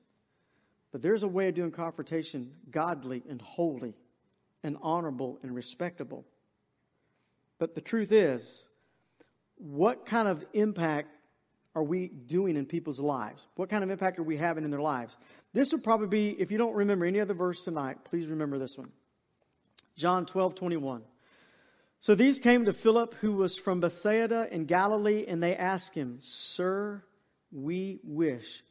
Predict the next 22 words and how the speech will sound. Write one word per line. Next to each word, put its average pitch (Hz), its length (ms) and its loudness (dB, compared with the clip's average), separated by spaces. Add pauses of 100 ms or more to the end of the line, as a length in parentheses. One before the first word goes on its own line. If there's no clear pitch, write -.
(180)
to 139 100 -8
see 135 220 -8
Jesus.'" 127 580 -14 (1500)
Now, 147 140 -4
why 185 200 2
do 202 80 -6
you 190 120 -8
think 175 260 -8
I 165 140 -2
have, 151 240 -2
"Sir, 160 260 -4
we 147 160 -4
wish 139 260 -6
to 135 120 -12
see 139 180 -8
Jesus," 127 420 -10
highlighted? - 480 -12 (1400)
Because 147 380 -2
when 131 160 -6
people 208 600 -6
see 180 440 -6
me 135 460 -6